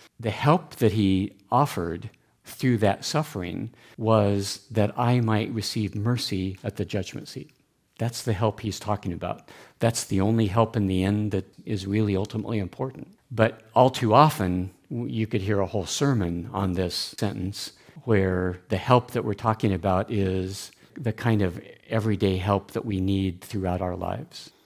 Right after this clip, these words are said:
"I need more money. I need to get this job. I need to get that other job. I need my wife to be a better wife or my husband to be a better husband.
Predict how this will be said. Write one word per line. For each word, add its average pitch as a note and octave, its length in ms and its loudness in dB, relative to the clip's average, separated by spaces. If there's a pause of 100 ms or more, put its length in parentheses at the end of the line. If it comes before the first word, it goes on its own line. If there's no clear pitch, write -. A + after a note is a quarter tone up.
(260)
"I G2 80 0
need F#2 200 0
more F#2 160 0
money. G2+ 720 2 (280)
I G2+ 180 -6
need F#2 500 -2
to G#2 80 -8
get G2 220 -2
this G#2+ 220 2
job. G2+ 460 2
I F2+ 60 0
need F#2+ 180 0
to G2+ 60 -2
get F2+ 180 -2
that F2+ 160 -4
other G#2+ 220 0
job. G#2 520 0 (480)
I G#2+ 140 -2
need F#2+ 480 0 (240)
my F#2 360 -2
wife G2+ 360 2
to A#2 80 -4
be G#2 140 2
a F#2 40 2
better G#2 260 2
wife G2 640 -4 (240)
or A#2 80 -4
my G2 140 -2
husband G2+ 360 -2
to G2 80 -2
be G2+ 100 -2
a F#2+ 60 -2
better F#2+ 200 -4
husband. G2 520 -2